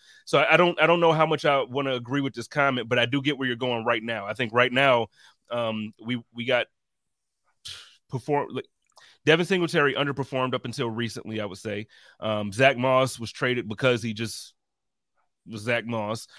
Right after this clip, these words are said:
you know, and so hopefully, hopefully, uh, Jimmy Cook will change that. You know, I, I, I like James Cook. I think that he could be, um,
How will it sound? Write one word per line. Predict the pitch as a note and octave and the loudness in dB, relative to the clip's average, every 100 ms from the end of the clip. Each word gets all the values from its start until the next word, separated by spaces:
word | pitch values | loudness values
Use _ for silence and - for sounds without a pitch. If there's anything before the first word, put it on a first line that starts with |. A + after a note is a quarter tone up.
| - _ | -20 _
you | B2 B2+ | 2 4
know, | A#2+ | 4
and | A#2+ A#2 A#2 - _ - - | 2 -2 -4 -10 _ -20 -14
so | C#3+ E3+ C#3+ - _ _ _ _ - | 2 4 4 -2 _ _ _ _ -8
hopefully, | C#3 F#3+ G3+ G3+ F#3+ G3 - - | 0 0 2 2 2 -2 -8 -12
hopefully, | A#2+ G3 G3+ F3+ D3 - - | -2 -2 0 -4 -4 -10 -6
uh, | C#3+ C#3 B2 | 0 0 0
Jimmy | C#3 D#3+ D3+ | -2 -4 -2
Cook | E3 D#3 _ _ _ | 0 0 _ _ _
will | A#2 | -8
change | - D3+ D#3+ D#3 | 0 0 0 0
that. | E3+ - _ _ _ _ _ _ | -2 -2 _ _ _ _ _ _
You | - C3+ | -4 2
know, | C3 | 4
I, | A#2+ A#2+ - | 4 0 0
I, | B2+ B2+ | 2 4
I | B2+ | 4
like | D3 D#3 D#3 | 6 4 2
James | B2+ B2+ A#2 | -2 -2 -4
Cook. | - A2+ A#2 _ _ _ - | -6 -6 -6 _ _ _ -8
I | |
think | A2+ C3+ B2+ | -4 -4 -2
that | A#2+ | -2
he | C3 B2 | -2 -4
could | A#2 | -6
be, | G#2+ B2 B2 A#2 | -4 -2 0 0
um, | A2 A2 G#2+ G#2 | -2 -2 -4 -8